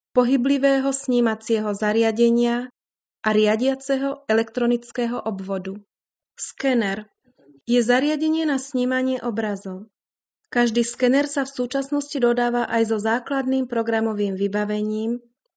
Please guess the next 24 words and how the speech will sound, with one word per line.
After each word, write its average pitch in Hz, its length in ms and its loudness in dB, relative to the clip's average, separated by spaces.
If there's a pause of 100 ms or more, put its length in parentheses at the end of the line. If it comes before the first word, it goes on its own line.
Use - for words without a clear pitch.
(240)
častokrát 262 640 -2
aj 226 160 -2
s 208 80 -4
grafickým 247 640 -2
editorom 233 560 0
na 208 160 -4
úpravu 233 480 -2
zosnímaných 226 880 -2
obrazov. 190 560 -4 (480)
Grafické 226 640 -2
editory 269 560 0
je 254 60 2
možné 247 480 2
použiť 240 420 2
na 233 220 2
úpravu 233 760 0 (160)
a - 80 -2
ukladanie 254 640 0
zosnímaných 226 720 -2
obrázkov 233 840 -4 (260)
v 190 140 -6
rôznych 240 480 0
grafických 226 580 -4
formátoch. 190 800 -6